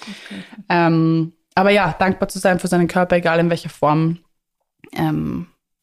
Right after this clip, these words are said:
Speaker 2: merkt man dann meistens erst, wenn man ein bisschen beeinträchtigt ist oder wenn
Speaker 1: Ja.
Speaker 2: man ihn eben nicht nützen kann.
Speaker 1: Ja.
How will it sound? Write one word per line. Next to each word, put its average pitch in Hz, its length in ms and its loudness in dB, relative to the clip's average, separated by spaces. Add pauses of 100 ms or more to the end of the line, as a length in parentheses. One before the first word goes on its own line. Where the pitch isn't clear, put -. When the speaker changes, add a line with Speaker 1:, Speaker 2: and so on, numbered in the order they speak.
(100)
Speaker 2:
merkt 165 260 -6
man 165 100 -4
dann 170 140 -4
meistens 170 300 -8
erst, 156 180 -12
wenn 165 80 -6
man 165 100 -6
ein 160 80 -8
bisschen 170 240 -10
beeinträchtigt - 500 -14
ist - 140 -12
oder 165 80 -8
wenn 156 80 -2
Speaker 1:
Ja. 156 80 0
Speaker 2:
man 151 60 0
ihn 156 100 -2
eben 160 160 -4
nicht 160 220 -6
nützen 160 300 -8
kann. 165 300 -8
Speaker 1:
Ja. 208 200 -8